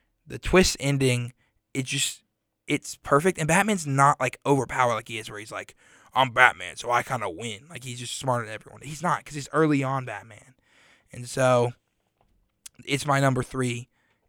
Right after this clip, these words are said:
It's quite possibly, it, it, it would, it's,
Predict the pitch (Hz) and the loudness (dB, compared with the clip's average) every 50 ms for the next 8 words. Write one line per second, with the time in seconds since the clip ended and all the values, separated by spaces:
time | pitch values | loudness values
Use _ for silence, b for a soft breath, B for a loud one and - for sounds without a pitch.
0 | _ _ - 127 120 - - - - - _ _ _ _ _ _ - - - 143 | _ _ -8 -8 -8 -8 -10 -14 -16 -18 _ _ _ _ _ _ -16 -2 2 4
1 | 135 131 117 - - 135 123 127 127 - 123 117 117 123 120 117 113 - _ _ | 4 4 2 0 -2 -2 -2 -2 -2 -6 -10 -12 -12 -12 -12 -12 -12 -14 _ _
2 | _ _ _ _ _ _ _ _ _ _ _ - 151 156 - 147 165 175 - 156 | _ _ _ _ _ _ _ _ _ _ _ -2 0 0 4 4 6 6 6 8
3 | 175 180 185 190 196 190 156 - 160 175 175 - | 10 10 10 10 8 6 6 4 0 0 0 0